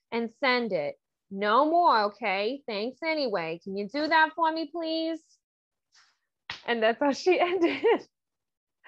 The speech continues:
the letter. And there were, there were a couple more from her, and there were ones that were, like, that were worse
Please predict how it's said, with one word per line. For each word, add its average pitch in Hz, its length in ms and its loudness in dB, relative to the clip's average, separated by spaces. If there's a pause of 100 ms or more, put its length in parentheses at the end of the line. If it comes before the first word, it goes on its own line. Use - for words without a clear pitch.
(460)
the 311 100 -2
letter. 262 420 2
And 247 180 -4
there 359 120 0
were, 453 360 0 (180)
there 294 120 -6
were 339 220 -8
a 330 60 -8
couple 269 360 -4
more 208 440 -4 (840)
from 233 200 -6
her, 208 680 0
and 196 540 -4 (880)
there 226 120 0
were 302 100 -2
ones 311 300 -4
that - 140 -2
were, 214 120 -2
like, 190 280 -2 (140)
that 202 100 -4
were 196 120 0
worse 185 340 -2